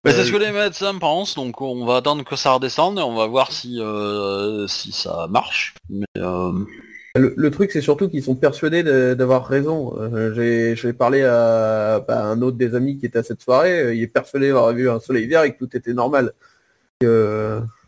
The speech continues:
Speaker 2: parce qu'ils ont pris, mais c'était costaud.
Speaker 1: Mais étiez-vous à la soirée, euh ?
Speaker 2: Bah, comme je vous dis, j'y suis passé, mais je suis parti plus tôt que les autres.
Speaker 1: D'accord. Et vous savez où c'était ?
Speaker 2: Euh, oui. Et bon, je lui indique, hein. Enfin, non,
Speaker 1: Ok.
Speaker 2: clairement, clairement, même pas vaguement.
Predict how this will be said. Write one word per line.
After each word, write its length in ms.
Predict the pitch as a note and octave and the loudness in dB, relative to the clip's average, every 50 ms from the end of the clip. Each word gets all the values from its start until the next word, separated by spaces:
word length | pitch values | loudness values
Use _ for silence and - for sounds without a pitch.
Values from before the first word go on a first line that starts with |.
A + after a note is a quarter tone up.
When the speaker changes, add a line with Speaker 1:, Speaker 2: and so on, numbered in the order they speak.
| _ _ _ _ - | _ _ _ _ 0
Speaker 2:
parce 140 | C#3+ C#3 C#3 | 0 0 0
qu'ils 160 | D#3 C#3 C#3+ | 2 2 2
ont 80 | C3+ | 2
pris, 220 | C3+ D3 F#3+ G3 G3+ | 2 2 2 2 2
mais 100 | F3+ C#3 | 2 0
c'était 180 | - - C3+ B2+ | -2 -2 -4 -2
costaud. 460 | D3+ D3+ D3 - C#3+ C3+ A#2+ A2+ A2 - _ _ _ _ - - - - _ _ _ - - - _ _ _ _ _ - | -2 -2 0 0 2 0 0 0 -4 -12 _ _ _ _ -20 -20 -20 -20 _ _ _ -14 -14 -14 _ _ _ _ _ -4
Speaker 1:
Mais 140 | B2 B2+ B2 | 0 0 0
étiez-vous 340 | B2 A2 - D#3+ E3+ F3+ F#3 | 0 0 0 -2 0 2 4
à 40 | E3 | 4
la 100 | D#3 D3 | 4 2
soirée, 360 | - - E3 D#3+ F#3 A#3 B3+ | 2 2 0 2 2 0 -2
euh ? 480 | C4 B3+ B3 A#3 A3+ A3 G#3+ G#3+ G#3 G#3 - _ _ | -2 -4 -4 -4 -4 -4 -4 -4 -6 -8 -10 _ _
Speaker 2:
Bah, 100 | - F2+ | -4 -2
comme 160 | - - A2+ G#2+ | 0 0 0 0
je 40 | A2+ | 0
vous 60 | B2 | 0
dis, 180 | E3 B3 A#3 D3+ | 2 2 2 2
j'y 140 | C3 A#2+ | 0 -4
suis 140 | - - A2 | -6 -6 0
passé, 320 | - - - - A#3 A#3+ G#3+ | 2 2 4 4 2 0 0
mais 100 | D3 A#2 | 0 -4
je 60 | - | -6
suis 80 | - - | -6 -6
parti 260 | C3+ - - - C#3 | -8 -8 -6 -8 -10
plus 160 | B2 - C#3 C3 | -8 -8 -4 -2
tôt 120 | C3 B2 | 0 0
que 100 | - D#3 | 0 0
les 100 | D#3 D#3+ | 0 0
autres. 200 | C#3+ C#3+ C#3 - _ _ _ - - - - A#2 - _ _ _ | 0 -2 -2 -8 _ _ _ -16 -14 -14 -14 -14 -16 _ _ _
Speaker 1:
D'accord. 300 | C3+ C3+ - - A2 A2 A2+ _ - | -12 -12 -10 -10 -12 -12 -14 _ -4
Et 80 | G2+ G2+ | -4 -2
vous 120 | G2 G#2 - | -2 0 0
savez 200 | - A2+ A2 A2 | 0 0 0 0
où 100 | A2 G2 | -2 -6
c'était ? 280 | G#2+ A2 G#2+ - G3+ - _ _ - A2 | -6 -6 -4 -4 -4 -6 _ _ 0 2
Speaker 2:
Euh, 320 | - A#2+ G2 F#2+ F2 E2+ | 4 4 4 4 4 4
oui. 200 | G#2 F3+ A#3 A3+ - _ _ _ _ _ - - - - _ _ - | 2 2 0 -2 -6 _ _ _ _ _ -20 -20 -20 -20 _ _ 0
Et 220 | G#2+ G#2 G#2 G2 F2+ | 2 4 4 4 4
bon, 280 | D2 C#2 C#2 D#2+ F#2 - | 2 0 -2 -4 -4 -2
je 60 | - | 0
lui 80 | F#2 | 2
indique, 340 | F#2+ G2+ G#2+ B2+ - - - | 2 2 2 -2 -2 -2 -2
hein. 140 | A#2+ - - - _ _ _ _ _ - | -4 -4 -4 -8 _ _ _ _ _ 2
Enfin, 120 | A2 A2 A2 | 2 4 4
non, 100 | A2 A#2+ | 4 2
Speaker 1:
Ok. 100 | A#2 A2+ | 2 2
Speaker 2:
clairement, 280 | - G#2+ F2 F2 - - - - | 4 4 4 2 -2 -10 -14 -2
clairement, 340 | - - G#2 G#2+ A#2 C3 C#3 | 2 2 4 4 4 2 2
même 220 | C3 A#2+ A#2+ A#2 A2+ | 0 0 -2 -4 -2
pas 160 | - A2 G2 | 0 0 0
vaguement. 420 | G#2 G#2+ G#2 G#2+ F#2+ A#2+ C#3+ - | 0 0 -2 -2 -6 -6 -8 -10